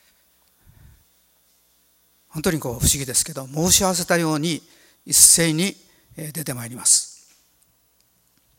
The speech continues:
えー、前の夜にこのセミの幼虫がですね、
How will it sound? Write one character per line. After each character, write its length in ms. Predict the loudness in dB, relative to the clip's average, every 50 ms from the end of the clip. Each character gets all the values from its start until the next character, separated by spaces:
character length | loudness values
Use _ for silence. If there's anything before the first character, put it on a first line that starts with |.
| _ _ _ _ _ _ _ -20 -20 _ _ _ _ _ _ _ _ _ _ _ _ _ _ _ _ _ _ _ _ _ _ _ _ _ _ _ _ _ _ _ _ _ _ -12
え 480 | -10 -10 -8 -8 -10 -10 -12 -14 -16 -18
ー、 60 | -20 -20 -20 -20 -20 -20 -12 -4
前 220 | 0 2 2 4
の 100 | 4 4
夜 220 | 2 2 0 -2 -4
に 180 | -4 -6 -6
こ 140 | -8 -10 -10
の 260 | -10 -8 -10 -6 0
セ 160 | 2 2 4
ミ 80 | 4 2
の 140 | 2 0 -2
幼 140 | -4 -4 -4
虫 200 | -4 -4 -4 -4
が 140 | -8 -12
で 100 | -12 -8
す 140 | -8 -6 -6
ね、 180 | -6 -6 -8